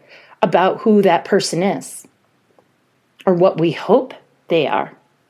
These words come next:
I'll also help with tips in communication and finding out more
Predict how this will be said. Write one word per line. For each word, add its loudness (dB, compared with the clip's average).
I'll 2
also 4
help 0
with -2
tips -4
in 0
communication 0
and -2
finding 0
out 0
more 0